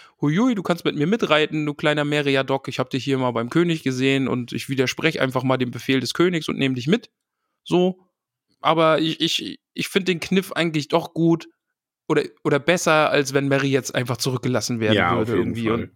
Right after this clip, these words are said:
Speaker 1: und, und da,
Speaker 2: Ja, ja.
Speaker 1: ja. Ja, macht für mich irgendwie, also es ist halt auch einfach von der Erzählung her, ne? Also Eowyn wird jetzt irgendwie zurückgelassen und dann lassen wir Mary auch noch da und dann müssen wir noch ein Kapitel machen, wie die beiden dann doch irgendwie noch in die Schlacht kommen.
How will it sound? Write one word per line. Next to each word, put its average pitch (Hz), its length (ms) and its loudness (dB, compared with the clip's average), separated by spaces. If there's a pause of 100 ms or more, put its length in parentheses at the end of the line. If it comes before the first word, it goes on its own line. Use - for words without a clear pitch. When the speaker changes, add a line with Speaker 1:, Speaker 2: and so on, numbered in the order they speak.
(140)
Speaker 1:
und, - 100 -18
und 139 160 0
da, 123 500 2
Speaker 2:
Ja, 107 180 -4
ja. 95 200 -8 (320)
Speaker 1:
ja. 120 320 -2 (1300)
Ja, - 120 -6 (180)
macht - 280 -2
für 165 120 0
mich 151 160 2
irgendwie, 139 680 -2 (220)
also 170 180 0
es 156 140 -2
ist 147 100 -4
halt 165 120 2
auch 139 100 0
einfach 143 280 -4
von 151 120 0
der 147 80 2
Erzählung 139 460 0
her, 120 300 -4
ne? 139 200 0
Also 139 240 0 (640)
Eowyn 160 460 0
wird 156 120 0
jetzt 156 160 -2
irgendwie 156 220 -4
zurückgelassen 151 680 -2
und 143 120 -2
dann 135 100 0
lassen 147 220 -2
wir 147 80 0
Mary 147 300 2
auch 160 160 0
noch 165 160 -2
da 165 200 2
und 160 160 0
dann 147 100 2
müssen 151 180 -6
wir 156 40 -2
noch 156 80 2
ein 147 80 -2
Kapitel 156 360 -2
machen, 156 320 -2
wie 151 80 -8
die 156 120 -6
beiden 147 300 0
dann 143 120 -2
doch 156 180 0
irgendwie 127 240 -4
noch 120 120 -4
in 120 60 -8
die 113 80 -8
Schlacht 113 340 -6
kommen. 101 240 -10